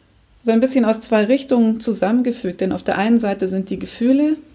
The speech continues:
mit denen man sich früher vielleicht einfach noch beschäftigt hat und man sich gefragt hat, "Warum geht's mir denn gerade so?" und dann nach einem Ausweg gesucht hat. Wenn wir heute ein bestimmtes Gefühl wahrnehmen, greifen wir sehr schnell einfach zum Essen, weil es eben da ist. Und wann immer wir dann irgendwas essen, wo wir eigentlich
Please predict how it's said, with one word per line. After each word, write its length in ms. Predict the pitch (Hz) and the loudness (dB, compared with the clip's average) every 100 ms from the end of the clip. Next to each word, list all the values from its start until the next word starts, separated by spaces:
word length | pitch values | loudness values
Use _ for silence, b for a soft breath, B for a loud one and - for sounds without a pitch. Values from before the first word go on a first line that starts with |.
| _ _ | _ _
mit 200 | 226 226 | -4 0
denen 140 | 240 | 2
man 140 | 233 208 | 2 0
sich 160 | 208 | -4
früher 180 | - 240 | 0 0
vielleicht 240 | 233 208 214 | 0 -2 -2
einfach 240 | 220 - | -4 -2
noch 120 | 220 | -4
beschäftigt 640 | 220 214 262 277 - 202 180 | -2 0 0 -2 -4 -4 -6
hat 160 | 175 | -4
und 120 | 190 | -4
man 120 | 196 185 | -4 -4
sich 160 | 196 | -4
gefragt 360 | 202 202 208 208 | -6 -4 -4 -4
hat, 100 | 208 | -4
"Warum 240 | 208 220 | -2 -2
geht's 240 | 226 254 - | -2 -2 -2
mir 100 | 190 | -2
denn 160 | 180 | -2
gerade 260 | 180 175 180 | -2 -2 -4
so?" 260 | 190 202 | -2 0
und 360 | 254 220 208 208 - | 0 -2 -4 -6 -8
dann 140 | - 202 | -2 0
nach 140 | 202 | 0
einem 140 | 208 208 | 0 2
Ausweg 400 | - - 180 - | 2 0 -6 -8
gesucht 400 | 165 160 - - | -6 -8 -6 -10
hat. 180 | 170 | -8
Wenn 180 | - 185 | -4 -2
wir 120 | 214 | 0
heute 240 | 233 262 262 | 0 2 2
ein 100 | 233 | 2
bestimmtes 460 | 214 - 208 202 | 0 -2 -2 -2
Gefühl 360 | - 185 190 180 | -8 -8 -4 -2
wahrnehmen, 680 | 170 190 226 254 262 285 285 B B B | -2 0 0 0 0 -2 -2 B B B
greifen 340 | - 226 262 240 | 0 2 4 2
wir 80 | 208 | 2
sehr 180 | 202 | -2
schnell 200 | 214 214 | -2 -2
einfach 240 | 202 190 185 | -2 -2 -6
zum 180 | - - | -6 -6
Essen, 340 | 160 - 151 | -6 -6 -6
weil 140 | - 175 | -4 -4
es 140 | 175 | -4
eben 200 | 185 180 | -6 -6
da 200 | 165 165 | -6 -6
ist. 280 | - - - _ _ b b b b b b | -8 -12 -16 _ _ b b b b b b
Und 140 | 196 196 | -4 0
wann 140 | 214 | 2
immer 260 | 262 285 262 | 4 4 2
wir 80 | |
dann 160 | 233 214 | 0 0
irgendwas 320 | 208 196 185 | -2 -4 -6
essen, 420 | - 262 - 214 | -4 -4 0 -2
wo 100 | 185 | -2
wir 140 | 185 180 | -4 -4
eigentlich 500 | 208 208 208 - | -2 -2 -4 -8